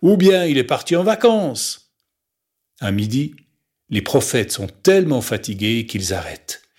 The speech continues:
C'est impossible d'allumer un feu directement depuis le ciel.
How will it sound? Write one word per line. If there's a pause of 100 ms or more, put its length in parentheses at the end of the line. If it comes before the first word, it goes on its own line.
(300)
C'est
impossible
d'allumer
un
feu
directement
depuis
le
ciel.